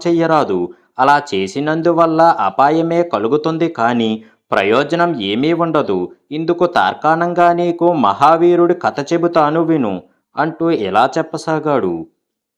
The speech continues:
పూర్వం గౌడ దేశంలో మహావీరుడనే క్షత్రియ యువకుడు ఉండేవాడు.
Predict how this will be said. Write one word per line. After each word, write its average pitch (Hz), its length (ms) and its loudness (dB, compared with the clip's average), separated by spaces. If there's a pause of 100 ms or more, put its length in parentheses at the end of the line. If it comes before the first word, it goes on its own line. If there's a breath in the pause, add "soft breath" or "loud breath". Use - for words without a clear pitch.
పూర్వం 139 580 2
గౌడ 98 260 2
దేశంలో 170 640 2
మహావీరుడనే 170 1000 2
క్షత్రియ 165 560 0
యువకుడు 127 420 -2
ఉండేవాడు. 165 800 0